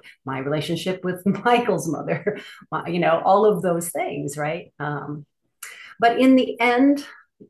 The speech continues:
probably the the biggest thing the book is really about is how two things can be true at one time. That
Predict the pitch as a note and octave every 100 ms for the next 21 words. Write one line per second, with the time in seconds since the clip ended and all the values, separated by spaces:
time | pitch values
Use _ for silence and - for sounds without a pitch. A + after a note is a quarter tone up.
0 | - G3+ F#3+ F#3 F3 D#3 - _ G3 D#3
1 | D#3 F#3+ G3 G#3 - G3 F#3 E3+ E3 E3+
2 | E3+ C#3+ D3 D#3 D#3 - D3 C#3+ C#3+ -
3 | - - E3 D3 C#3+ - D#3 D3 C#3+ -
4 | E3+ E3+ D3 D3 D3+ - - - - D3
5 | C#3+ - D3 C#3+ - D3+ E3+ - C#3+ D3
6 | _ _ _ _ _ _ _ _ _ _
7 | D3 D#3 D3+ D3+